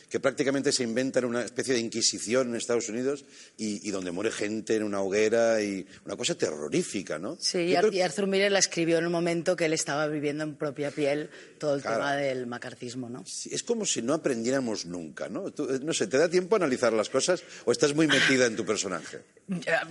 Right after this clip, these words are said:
Speaker 2: ahora cuando hago la función estoy totalmente metida
Speaker 1: Ya.
Speaker 2: y es muy difícil hablar de la función cuando tú ya tienes tu personaje y te vinculas con los otros personajes.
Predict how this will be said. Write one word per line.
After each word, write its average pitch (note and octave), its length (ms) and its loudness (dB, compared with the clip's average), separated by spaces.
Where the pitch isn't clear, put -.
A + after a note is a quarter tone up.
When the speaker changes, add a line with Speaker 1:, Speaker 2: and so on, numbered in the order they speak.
Speaker 2:
ahora G3+ 200 4
cuando G#3 180 4
hago G#3 120 6
la A3 80 4
función G3+ 300 2
estoy G3+ 280 2
totalmente E3 440 2
metida F#3+ 500 2
Speaker 1:
Ya. G3+ 80 -8
Speaker 2:
y G3 60 4
es F3 120 0
muy G#3+ 120 2
difícil G#3 360 2
hablar F3+ 240 4
de F#3 80 4
la F3 80 2
función D#3+ 520 0
cuando C#3+ 300 -2
tú C#3+ 120 -4
ya D#3 400 2
tienes D#3+ 220 0
tu D#3 100 -4
personaje E3 600 2
y - 40 0
te E3+ 80 4
vinculas D3 440 0
con D#3+ 120 -8
los C#3+ 80 -4
otros D3 180 -8
personajes. D3 580 -4